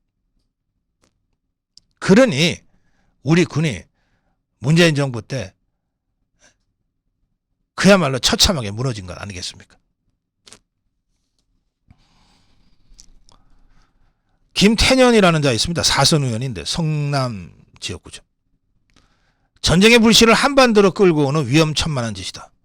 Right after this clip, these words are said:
휴전국인 대한민국이 러시아를 상대로 전쟁을 불사하겠다는 선포나 다를 바 없다."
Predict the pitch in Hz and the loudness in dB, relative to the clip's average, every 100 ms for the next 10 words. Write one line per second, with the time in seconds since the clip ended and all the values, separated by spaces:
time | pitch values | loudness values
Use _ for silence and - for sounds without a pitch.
0 | _ - - 220 240 240 208 196 160 147 | _ -6 0 2 2 4 2 2 2 0
1 | 139 123 113 107 95 135 202 202 185 160 | -2 -6 -6 -6 -2 2 4 2 2 0
2 | 156 165 - 127 135 165 175 - 151 - | 0 -2 -4 -6 -4 -2 -4 -4 -4 0
3 | 185 165 151 143 147 240 - 175 110 107 | 0 0 -2 -4 -6 -8 -8 -8 -8 -14
4 | 101 - _ | -18 -20 _